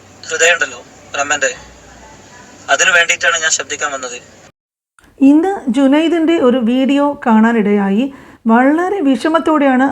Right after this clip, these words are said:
Speaker 2: ആ വീഡിയോ കണ്ടു തീർത്തത്. ആ മോളെ ഉമ്മയുടെ കൈകളിൽ എത്തിക്കണമെന്ന് സ്വപ്നം കണ്ട് ഇറങ്ങിത്തിരിച്ച ആളാണ് ജുനൈദ്. പാവപ്പെട്ട കുടുംബത്തിലെ ആ മകൾ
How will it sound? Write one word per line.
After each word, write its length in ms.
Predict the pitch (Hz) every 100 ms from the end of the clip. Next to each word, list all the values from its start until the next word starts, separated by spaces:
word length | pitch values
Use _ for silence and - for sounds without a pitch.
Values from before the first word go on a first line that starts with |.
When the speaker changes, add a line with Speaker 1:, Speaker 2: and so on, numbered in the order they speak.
| 247
Speaker 2:
ആ 20 | 233
വീഡിയോ 280 | 247 240 254 269 - - 254
കണ്ടു 240 | 240 254 -
തീർത്തത്. 420 | 220 208 214 190 202 - - - 269
ആ 40 | 359
മോളെ 300 | 330 311 339 370 262
ഉമ്മയുടെ 400 | 285 349 349 349 349 - 247
കൈകളിൽ 460 | 247 262 277 247 - 240
എത്തിക്കണമെന്ന് 720 | 247 285 294 294 247 226 233 285 - - -
സ്വപ്നം 420 | 269 269 359 370 302
കണ്ട് 240 | 269 285 294 247
ഇറങ്ങിത്തിരിച്ച 600 | 262 285 262 233 226 262 254 226
ആളാണ് 420 | 220 247 226 208 269 240
ജുനൈദ്. 460 | 226 220 208 190 240 277 - - _ 262
പാവപ്പെട്ട 520 | 247 311 370 370 370 359
കുടുംബത്തിലെ 400 | 269 269 277 269
ആ 40 | 254 247
മകൾ 200 | 226